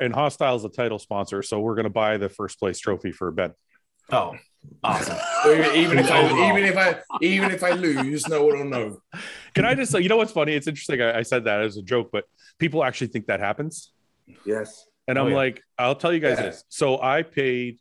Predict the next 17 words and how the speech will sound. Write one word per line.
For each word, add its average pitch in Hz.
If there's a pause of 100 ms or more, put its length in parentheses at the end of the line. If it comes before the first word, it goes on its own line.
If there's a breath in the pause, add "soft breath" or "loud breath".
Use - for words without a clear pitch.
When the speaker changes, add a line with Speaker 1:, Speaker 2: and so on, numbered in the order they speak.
(120)
Speaker 1:
so 107
it's, -
Branch 143
is 160
the 165
promoter. 104 (800)
I 120
pay 131
Branch 117 (260)
to 104
be 107
the 98
title 107
sponsor 101
at 85
the 98
show, 90